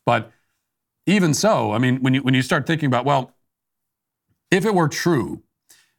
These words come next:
that there were, uh, you know, uh, there's an intelligent civilization out there somewhere, maybe multiple, multiple intelligent civilizations that have sent, um,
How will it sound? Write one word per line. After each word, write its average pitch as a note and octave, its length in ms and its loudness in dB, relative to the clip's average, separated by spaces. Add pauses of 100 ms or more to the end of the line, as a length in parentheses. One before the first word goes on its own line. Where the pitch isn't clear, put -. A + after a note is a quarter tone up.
that A#2+ 320 0
there B2 320 0
were, A2+ 460 0
uh, F#2+ 380 -2 (840)
you G#2 100 -6
know, E2 280 -12 (180)
uh, F#2 80 -14 (400)
there's G2 140 -4
an G#2 180 -2
intelligent A2+ 760 -2
civilization A2 520 -2
out G2 200 -2
there G2 100 -4
somewhere, G2 300 -4
maybe G2+ 180 -2
multiple, G2+ 480 -4 (100)
multiple G2+ 600 -4
intelligent G2 320 -4
civilizations F#2 480 -4
that F#2 100 -4
have F2+ 120 -6
sent, G#2+ 320 -2 (580)
um, F#2+ 560 -2